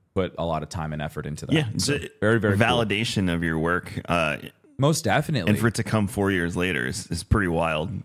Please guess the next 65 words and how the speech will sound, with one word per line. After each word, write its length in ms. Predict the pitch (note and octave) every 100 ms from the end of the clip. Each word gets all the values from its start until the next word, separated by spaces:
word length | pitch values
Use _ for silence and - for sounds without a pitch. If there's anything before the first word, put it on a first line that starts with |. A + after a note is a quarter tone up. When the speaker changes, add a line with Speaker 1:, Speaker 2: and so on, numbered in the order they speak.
| -
Speaker 2:
but 240 | - -
pretty 180 | - E2+
cool. 200 | - G#2+
Speaker 1:
Yeah, 120 | B2+ D3
could 120 | D#3+
you 140 | A3
imagine 400 | C#3 A#2+ C3 D#3
that? 180 | E3+ E3+
Like, 180 | C3+ G#2+
in 160 | B2+
your 120 | B2+ B2+
mind, 360 | A2 A2 B2
like, 180 | A#2 G2+
this 180 | G#2 -
thing's 260 | G#2+ F#2
done 260 | D#2+ F#2 G2
and 120 | F#2+
you're 120 | F#2+ F#2+
never, 220 | F#2 G2
it's 200 | D#2 F#2
never 180 | F2+ F2+
gonna 120 | F2+
see 100 | F#2
the 60 | F2
light 180 | E2+
of 80 | E2+
day. 160 | F2+ F#2
Then 160 | E2+
boom, 540 | D#2+ D#2+ G#2+ E2+ C#2+ C#2+ _ _ _ _ -
it 80 | F#2+
gets 180 | G#2 -
to 80 | G2+
be 140 | G2+
on 100 | F#2
a, 120 | F2
on 160 | E2+ F2
a 120 | E2
massive 1040 | E2 F2+ F#2+ F#2 F#2+ F#2 F2 E2+ E2+ - - _ _ -
show. 460 | - A#2+ G#2+ C2+ - _
That's 160 | F#2+ G2
so 160 | A2
cool. 260 | G#2 F#2+ D#2+ - _ _ _ _ _ _ _ _ _ _ _ -
Speaker 2:
All 80 | C2
right, 240 | D2+ B1
drop 280 | - F#2+ G2
that 120 | F#2+
in 120 | F#2+
for 140 | F2+ F2
E-Rock. 420 | F#2+ F2+ E2+ -
So, 340 | G2+ F#2 F2+
uh, 180 | F2+ F2
if 120 | E2+
you're, 120 | G#2 G2+
uh, 100 | F#2+
watching 300 | G2 F#2 F2+
on 100 | E2+
TikTok 500 | B2 - G#2+ G#2 G#2+
or 60 |
something 260 | G#2 F#2+ F#2+
like 160 | F2+
that, 180 | F#2 F2
we'll 100 | E2
have 120 | F2
the 80 | D#2
image, 500 | C#2+ E2 D#2 - -